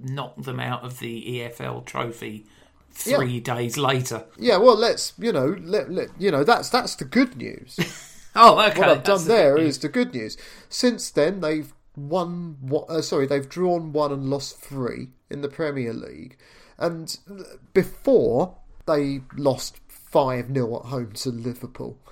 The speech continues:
Speaker 2: <laughs> Um, they were beaten at home by an Aston Villa team that has lost all three of its games since then.
Speaker 1: Yep.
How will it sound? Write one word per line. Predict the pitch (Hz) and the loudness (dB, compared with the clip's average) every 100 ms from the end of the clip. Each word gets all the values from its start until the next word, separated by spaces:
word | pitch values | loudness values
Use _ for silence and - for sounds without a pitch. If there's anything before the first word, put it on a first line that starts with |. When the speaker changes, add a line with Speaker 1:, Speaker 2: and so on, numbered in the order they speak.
| - _ _ | -20 _ _
Speaker 2:
<laughs> | 127 - _ - - - - - | -16 -16 _ -20 -20 -20 -20 -6
Um, | 151 170 160 165 175 - _ _ | 0 2 2 -2 -10 -20 _ _
they | 180 170 | 0 2
were | 165 | 4
beaten | 254 277 262 | 4 6 2
at | 208 | 2
home | 202 202 185 | 2 2 2
by | 175 | -2
an | 170 | -2
Aston | 156 - 165 147 | -8 -10 -12 -6
Villa | 160 147 | -4 -4
team | 143 165 143 135 | -2 -2 -2 -4
that | 151 | -2
has | 143 143 | -2 -2
lost | 156 113 - | -2 -4 -4
all | 147 139 | -2 -2
three | 131 147 135 | -2 0 2
of | 127 | 2
its | - | -2
games | - 139 131 123 123 | -2 -2 -2 -4 -8
since | - 135 117 - - | -4 -4 -4 -8 -12
then. | - 117 123 | -12 -14 -12
Speaker 1:
Yep. | 123 - | -12 -12